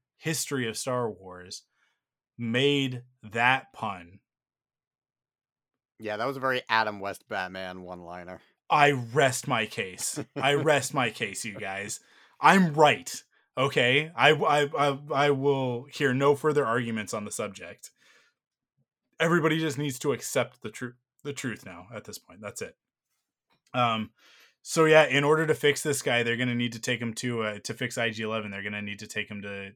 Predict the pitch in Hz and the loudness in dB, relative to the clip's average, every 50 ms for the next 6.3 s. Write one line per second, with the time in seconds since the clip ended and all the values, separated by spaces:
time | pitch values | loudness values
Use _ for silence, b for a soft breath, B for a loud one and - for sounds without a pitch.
0 | _ - - - 110 104 101 101 98 - _ - - - 110 101 101 101 98 101 | _ -16 -12 -10 -8 -8 -10 -10 -14 -16 _ -18 -14 -12 -10 -10 -10 -10 -10 -6
1 | 104 107 107 - - 113 101 - 113 117 117 - - 101 90 - - - B B | -6 -6 -6 -6 -8 -10 -8 -6 -4 -6 -6 -6 -8 -14 -14 -14 -18 -20 B B
2 | B B B B _ - - 139 143 151 - - - 143 127 110 104 104 107 120 | B B B B _ -2 2 2 4 2 2 0 -2 -2 -2 -2 -4 -4 -4 -6
3 | 123 - _ _ _ _ _ _ - - 120 120 135 139 135 135 143 135 131 131 | -6 -10 _ _ _ _ _ _ -8 -6 -4 0 0 0 0 0 0 0 0 -2
4 | 127 123 120 123 123 127 127 127 123 - 151 143 127 - - 117 107 123 123 120 | -2 0 2 2 2 2 0 -2 -2 0 0 0 0 -2 -6 -6 -4 -4 -4 -4
5 | 117 - 135 120 135 143 139 139 139 123 139 - - _ _ _ _ - 135 123 | -4 -2 -2 -2 -2 -2 -2 -2 -2 -4 -4 -8 -10 _ _ _ _ -12 -8 -6
6 | 135 139 139 120 104 101 | -4 -2 -2 -2 -2 -4